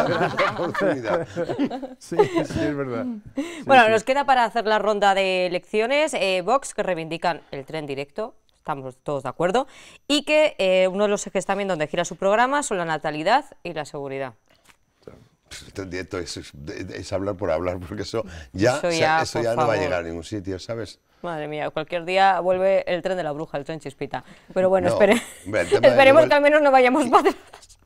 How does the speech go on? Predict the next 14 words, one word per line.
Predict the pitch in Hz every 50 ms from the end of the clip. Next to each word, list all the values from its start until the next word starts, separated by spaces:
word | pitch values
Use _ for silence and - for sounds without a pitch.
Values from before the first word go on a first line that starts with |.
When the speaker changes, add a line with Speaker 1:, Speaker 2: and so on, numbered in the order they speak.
| _
Speaker 1:
Y | - 98 110
el | 123 98
tema | 151 156 180
de | 180
la | 180 165
natalidad | 156 120 151 135 127 135 160
es | 147 -
importantísimo, | 202 185 131 107 - 78 76 85 113 110 - 101 80 76
porque | 78 101 107 117 117 127
el | 135
otro | 156 175 180
día | 190 190
escuché | - - 175 - - 185 185 165 - - - - _ _ _ _ -
a, | - 113 117 117 117 117 117 113 113 117 113 110 110 113